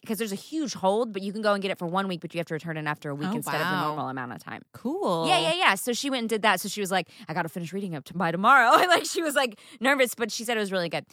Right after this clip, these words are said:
Speaker 1: Um, yeah, the library, I guess, in L A is, like, supporting the library book. Anyway,
Speaker 2: Oh, yeah.
Speaker 1: um, if I'm reading at a coffee shop,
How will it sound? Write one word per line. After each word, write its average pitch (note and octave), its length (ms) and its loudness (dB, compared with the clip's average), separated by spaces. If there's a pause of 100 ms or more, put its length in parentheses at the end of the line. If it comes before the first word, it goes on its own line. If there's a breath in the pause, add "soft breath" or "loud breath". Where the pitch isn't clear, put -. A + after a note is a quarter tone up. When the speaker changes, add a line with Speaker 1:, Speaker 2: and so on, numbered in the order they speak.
(300 soft breath)
Speaker 1:
Um, F#3+ 460 4
yeah, F#3 160 2
the F3 100 -4
library, F#3 340 2
I F3+ 60 0
guess, F3+ 160 -6
in E3 80 -4
L D#3+ 120 -2
A D3+ 100 -4
is, D3+ 100 -8
like, D3 120 -10
supporting D#3 380 -6
the C#3 80 -8
library C3+ 380 -6
book. - 200 -18 (480)
Anyway, A#3+ 400 0
Speaker 2:
Oh, C#4 300 -12
yeah. C4 240 6
Speaker 1:
um, B3+ 220 -2 (1120)
if C#4 100 -2
I'm G4 140 4
reading G#4 240 0
at F#4+ 60 0
a - 40 -6
coffee C#4 280 2
shop, B3 400 2